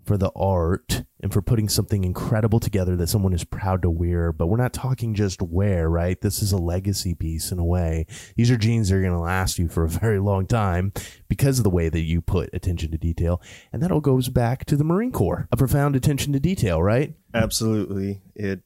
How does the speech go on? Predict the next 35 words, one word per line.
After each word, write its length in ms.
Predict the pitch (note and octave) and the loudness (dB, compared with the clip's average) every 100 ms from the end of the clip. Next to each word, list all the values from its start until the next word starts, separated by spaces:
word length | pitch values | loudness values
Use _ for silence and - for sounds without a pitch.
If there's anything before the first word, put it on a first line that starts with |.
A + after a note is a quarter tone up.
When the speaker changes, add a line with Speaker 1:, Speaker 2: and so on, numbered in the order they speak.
| - | -4
Speaker 2:
really 320 | B2+ D3+ B2 | 0 0 2
links 300 | A2+ A2+ - | 0 0 -2
back 460 | G2+ G2+ G2+ - | 0 2 2 -2
to 160 | - F#2+ | -4 -4
all 160 | G2 G#2 | -2 -2
the 100 | F#2+ | -2
details. 640 | G#2 G#2 A2+ G#2+ G#2 - - _ | -2 -2 0 0 -2 -6 -12 _
Things 300 | A2 G#2+ G2 | -6 -6 -6
really 380 | G2 G#2 A2 G#2 | -4 0 0 0
need 180 | G#2 G#2 | -2 -2
to 60 | |
make 260 | G2 G2 - | -2 -4 -4
sense 340 | - G2 F#2+ | -4 -4 -6
as 120 | F#2 F2+ | -10 -6
well. 260 | F2 G2 | -6 -6
So 160 | - F#2 | -8 -10
I 40 | |
incorporate 460 | F2 - F2 F#2+ D2+ | -8 -8 -8 -8 -10
utility 540 | E2+ - F#2+ G2 G2 | -10 -8 -6 -6 -6
in 100 | G#2+ | -8
it. 160 | A2 - _ _ _ _ _ | -10 -12 _ _ _ _ _
And 300 | G2 F2+ F#2 | -4 -2 0
when 100 | G2 | 0
I 100 | G2+ | 0
was 120 | G#2 F#2+ | 0 -2
a 40 | |
student 360 | - B2 A#2 G2 | -2 -2 -2 -2
at 160 | F2 | -4
fashion 420 | - G#2 G#2 G2 F2+ | -2 -2 -2 -6 -8
school, 680 | - F#2+ F2+ F2+ F2 - - | -6 -2 0 0 -2 -8 -6
I 120 | F2+ | -4
was 280 | F2+ F2 F#2 | -4 -6 -8
one 200 | F#2+ F#2+ | -6 -4
of 140 | F2 | -6
the 320 | F2 E2 E2 | -6 -6 -8